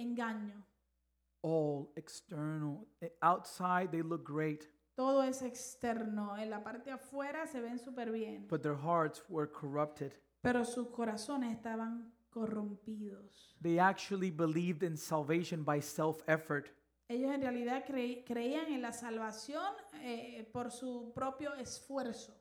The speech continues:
Speaker 2: They believed that they were owed salvation for keeping the law.
Speaker 1: Ellos creían que, que, que se les debía la salvación porque ellos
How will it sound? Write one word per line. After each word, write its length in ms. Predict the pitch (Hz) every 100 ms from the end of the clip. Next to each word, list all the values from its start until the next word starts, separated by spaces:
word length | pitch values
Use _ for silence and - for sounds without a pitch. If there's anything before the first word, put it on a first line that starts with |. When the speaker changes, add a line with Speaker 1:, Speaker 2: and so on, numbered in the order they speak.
| _ -
Speaker 2:
They 80 |
believed 420 | 147 160 170 196 180
that 80 | 165
they 100 | 175
were 160 | 175 -
owed 340 | 214 233 233
salvation 880 | - - 196 180 143 190 214 160 170
for 140 | 160 165
keeping 340 | 185 151 165
the 100 | 160
law. 480 | 160 170 165 147 -
Speaker 1:
Ellos 220 | 254 269 285
creían 460 | 269 262 285 339 311
que, 340 | 269 254 240
que, 340 | - 247 233 226
que 140 | 262
se 160 | 240 262
les 320 | 269 269 254
debía 520 | 233 233 349 466 294
la 180 | 240 226
salvación 640 | 226 277 339 349 349 294 294
porque 240 | 262 240
ellos 360 | 226 247 -